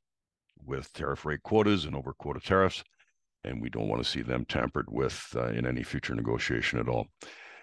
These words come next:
Uh, because if they are, it just takes production off Canadian farms, uh, it takes some, some, um, production out of processing plants as well. And, uh, we,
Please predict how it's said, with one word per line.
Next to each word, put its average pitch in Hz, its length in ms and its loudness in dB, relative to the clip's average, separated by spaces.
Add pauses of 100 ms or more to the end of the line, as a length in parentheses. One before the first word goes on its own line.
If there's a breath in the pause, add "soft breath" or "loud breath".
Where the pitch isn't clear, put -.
(340 loud breath)
Uh, 55 280 0 (220)
because 82 280 2
if 76 100 4
they 87 140 8
are, 87 180 10
it 69 60 0
just - 180 -2
takes 73 260 0
production 62 440 -4
off 58 160 -6
Canadian 60 420 -2
farms, 78 500 4 (720)
uh, 50 100 -6
it 50 160 -8
takes - 220 0
some, 60 560 0 (340)
some, 64 320 -4 (160)
um, 50 440 -6 (440)
production 60 340 -4
out 57 80 -4
of - 80 -10
processing 64 440 -6
plants 55 300 -6
as - 180 -12
well. 55 280 -8 (680 loud breath)
And, 50 540 -8
uh, 50 280 -4 (880)
we, - 80 -10